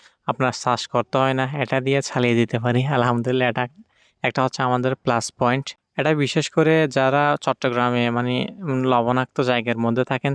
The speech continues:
তাদের এদিকে একটু বেশি হবে। এটা হচ্ছে লবণের মাঠের মধ্যে বেশি হয়, আমাদের এদিকে প্রচুর পরিমাণ লবণের মাঠ। আর এই ঘাসটি শুধুমাত্র ছাগল না, ছাগলের বাচ্চারাও প্রচুর পরিমাণ খায়। আলহামদুলিল্লাহ দেখেন আমার ছাগলের বাচ্চাটা খাচ্ছে।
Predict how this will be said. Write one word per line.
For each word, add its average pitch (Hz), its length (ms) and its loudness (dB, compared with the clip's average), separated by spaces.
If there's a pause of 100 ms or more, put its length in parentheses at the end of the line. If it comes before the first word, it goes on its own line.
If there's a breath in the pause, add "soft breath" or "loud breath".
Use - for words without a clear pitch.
তাদের 123 280 0
এদিকে 123 300 -2
একটু - 240 -4
বেশি 123 280 0
হবে। 127 280 0
এটা 131 200 -6
হচ্ছে 127 320 -2 (220)
লবণের 120 440 0
মাঠের 117 320 -2
মধ্যে 131 260 -4
বেশি 123 280 -2
হয়, 127 200 2
আমাদের 123 340 0
এদিকে 127 300 -4 (500 loud breath)
প্রচুর 135 340 0
পরিমাণ 139 340 2 (100)
লবণের 123 400 2
মাঠ। 120 220 0 (300)
আর 123 120 -2
এই 131 140 2
ঘাসটি 147 320 -2
শুধুমাত্র 139 520 0 (160)
ছাগল 147 420 0 (220)
না, 139 160 0 (140)
ছাগলের 143 420 0
বাচ্চারাও 131 400 0
প্রচুর 135 420 0
পরিমাণ 139 300 0
খায়। 139 260 -2
আলহামদুলিল্লাহ 127 540 0 (120)
দেখেন 123 240 -2
আমার 120 280 -4
ছাগলের 127 320 -4
বাচ্চাটা 123 440 -4
খাচ্ছে। - 380 -4